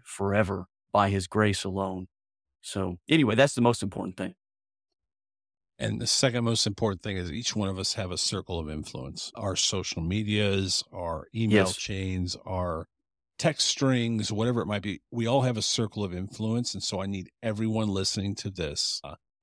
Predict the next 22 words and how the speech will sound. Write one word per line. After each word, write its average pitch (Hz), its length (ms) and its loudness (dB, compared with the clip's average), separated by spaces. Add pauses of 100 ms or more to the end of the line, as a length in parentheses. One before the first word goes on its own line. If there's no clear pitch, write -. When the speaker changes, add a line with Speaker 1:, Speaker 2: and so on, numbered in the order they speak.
Speaker 2:
hearing 107 400 0
this, 98 360 0
watching 98 440 0
this, 95 180 -4
where-, 104 240 -2
wherever 131 380 4
this 104 360 2
lands, 92 800 -4
I 104 100 -2
need 98 200 2
you 90 160 -4
to, - 60 -14 (160)
to 101 120 -4
do 87 180 -6
that 78 220 -6
for 78 200 -10
me. 78 260 -10 (240)
The 95 80 0
link 98 360 2
one 92 200 2
more 87 140 0
time. 92 260 -8